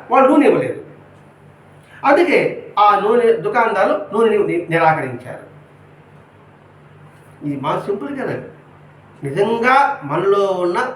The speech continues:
బలహీనతల్ని భగవంతుడికి మనం ఇప్పుడు నివేదిస్తున్నామా అని పరిశీలించుకోవడమే. "మీరు మీ బలం నాకు అప్పగించండి, నేను, నేను ద-, శుద్ధి చేస్తాను" అంటే నా బలం చెప్పుకున్నాను అనుకో, నాకు అవమానం కదా.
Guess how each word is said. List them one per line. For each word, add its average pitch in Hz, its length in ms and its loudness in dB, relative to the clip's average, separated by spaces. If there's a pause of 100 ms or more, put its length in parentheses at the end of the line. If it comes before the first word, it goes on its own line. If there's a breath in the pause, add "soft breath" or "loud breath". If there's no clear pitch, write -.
బలహీనతల్ని 196 920 0
భగవంతుడికి 151 840 -2
మనం 175 120 -2
ఇప్పుడు - 260 -2
నివేదిస్తున్నామా 123 840 -8 (380)
అని 180 220 -2
పరిశీలించుకోవడమే. 302 880 2 (2750)
"మీరు 277 220 4
మీ 254 220 2
బలం 294 220 4
నాకు 285 160 2
అప్పగించండి, 285 680 0
నేను, 254 220 0
నేను 254 320 2
ద-, 240 120 0
శుద్ధి 277 160 -6
చేస్తాను" 240 800 2 (680)
అంటే 202 580 -2 (1120)
నా 185 100 2
బలం 240 140 4
చెప్పుకున్నాను 214 480 0
అనుకో, 175 200 -2
నాకు 160 180 -4
అవమానం 190 400 0
కదా. 175 200 -6